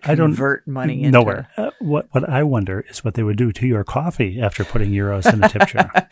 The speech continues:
Speaker 2: <laughs> I would, you always, s-, if you're smart, you wait to receive the package before you tip.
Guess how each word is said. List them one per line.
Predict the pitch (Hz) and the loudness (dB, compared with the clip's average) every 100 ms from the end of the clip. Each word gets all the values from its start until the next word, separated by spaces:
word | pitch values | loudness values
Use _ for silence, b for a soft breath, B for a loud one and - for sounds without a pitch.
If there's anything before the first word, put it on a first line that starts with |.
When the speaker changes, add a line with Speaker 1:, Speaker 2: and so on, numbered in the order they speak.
| - | -12
Speaker 2:
<laughs> | - - | -8 0
I | 170 | 2
would, | 160 151 - B B | 2 0 -10 B B
you | - - - 170 180 180 | -16 -16 -10 -6 -4 2
always, | 196 208 190 165 147 - - - _ _ _ | 4 4 2 -4 -6 -10 -14 -20 _ _ _
s-, | - - - _ - | -6 -6 -10 _ -14
if | 147 | -8
you're | 143 | -8
smart, | - 156 156 131 - - | -8 -8 -8 -8 -10 -12
you | 139 | -12
wait | 139 151 175 - | -8 -8 -10 -14
to | 143 131 | -14 -12
receive | 131 - - 170 170 156 | -10 -6 -6 -6 -8 -12
the | - | -14
package | - 123 - 123 - | -8 -8 -8 -12 -12
before | 90 120 135 | -14 -12 -10
you | 123 | -10
tip. | - - - - | -12 -12 -12 -14